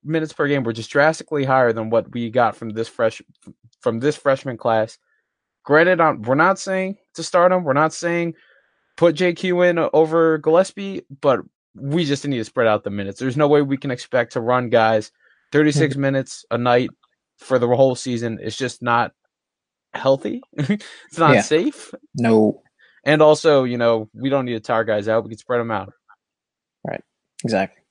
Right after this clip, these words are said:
Speaker 2: I mean, just look at two years ago. That team got tired at the end. We were basically <laughs> rolling with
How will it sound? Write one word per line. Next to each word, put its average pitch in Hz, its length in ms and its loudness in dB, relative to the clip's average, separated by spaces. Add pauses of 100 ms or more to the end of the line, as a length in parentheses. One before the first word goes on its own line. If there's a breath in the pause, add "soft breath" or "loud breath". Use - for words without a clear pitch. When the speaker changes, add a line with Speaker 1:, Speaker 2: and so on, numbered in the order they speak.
(140)
Speaker 2:
I 156 120 4
mean, 180 360 4
just 185 160 2
look 196 80 2
at 185 80 0
two 202 100 4
years 208 220 4
ago. 107 200 0
That 123 160 2
team 147 140 -2
got 113 160 0
tired 101 240 -4
at 101 100 -10
the 101 140 -8
end. 107 160 -8 (520)
We 127 100 -4
were 120 120 2
basically 127 440 2
<laughs> - 180 -2
rolling 131 240 4
with 120 120 -4